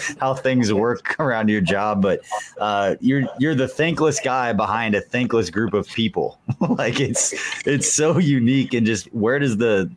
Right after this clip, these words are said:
the intrinsic motivation come from you? And what does it mean to you to flip on a T V on Saturday night and see Patrick Mahomes taking a snap from a guy that you train next to another guy you train, moving bodies and finding success?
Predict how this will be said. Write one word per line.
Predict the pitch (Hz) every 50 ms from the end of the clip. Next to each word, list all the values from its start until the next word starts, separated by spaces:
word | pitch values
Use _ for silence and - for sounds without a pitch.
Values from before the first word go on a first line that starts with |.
| _ _
the | 101 90 -
intrinsic | 113 113 95 - - 127 123 110 120 95
motivation | 98 113 113 104 90 101 107 104 - 101 98 90
come | - 104 101
from | 90 - 92
you? | 92 98 104 104
And | 101 98
what | 98 113
does | 120 101
it | 113 107
mean | 110 110 107
to | 92
you | 92 92 104 107 101 98 92 - - - - - - _
to | - 113
flip | - 120 113 -
on | 120 113 104
a | 95
T | 90 - 117 107
V | 104 110 104
on | 98 95 90
Saturday | - 107 104 98 98 98 92
night | 92 95 98 98 95 85 -
and | - 95 95 87
see | - - 113 107 104 101
Patrick | - - 110 107 - - 95 92
Mahomes | 101 95 95 110 107 104 98 92 90 87 - - - - - -
taking | - 123 117 104 110 107
a | 101
snap | - - - 104 101 104 95
from | - 101 92
a | 92
guy | 87 95 95 95
that | 92 90
you | 98 101 92
train | - - 107 101 98 95 95
next | 95 95 90 -
to | - 98 95
another | 92 98 104 107 104
guy | 95 95 95 95
you | 92 92 95 87
train, | - - 98 95 92 90 90 90 -
moving | 92 98 95 87 92 87 82
bodies | 85 85 87 87 87 80
and | 85 78
finding | - 87 87 85 85 82
success? | - - - - - - - - - -